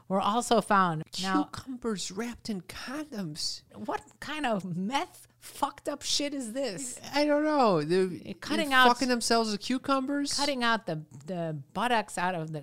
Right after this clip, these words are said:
Speaker 1: pants. Would you ever
Speaker 2: What?
Speaker 1: do this? And even if you
Speaker 2: Oh,
Speaker 1: were
Speaker 2: yeah.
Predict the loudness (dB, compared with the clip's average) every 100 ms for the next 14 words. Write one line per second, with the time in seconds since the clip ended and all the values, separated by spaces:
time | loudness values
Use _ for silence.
0 | -12 -10 -4 -4 -4 -10 -10 -8 -2 -2
1 | 0 -2 -4 -4 -4 -4 -4 -4 -6 -8
2 | -8 -8 -4 2 4 4 2 0